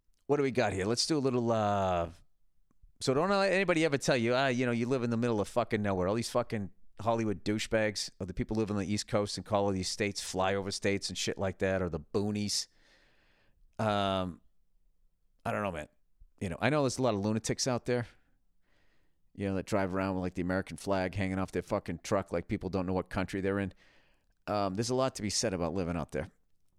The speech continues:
Um, all right. Simply Safe, everybody. Something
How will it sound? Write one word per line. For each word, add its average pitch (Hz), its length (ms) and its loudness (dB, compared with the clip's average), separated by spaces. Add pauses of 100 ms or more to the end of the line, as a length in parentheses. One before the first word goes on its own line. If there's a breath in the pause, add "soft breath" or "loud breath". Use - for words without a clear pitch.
(280)
Um, 95 340 -2
all 123 100 2
right. 92 160 0 (120)
Simply 196 340 0
Safe, 139 320 2
everybody. 92 460 0 (1300)
Something 143 540 2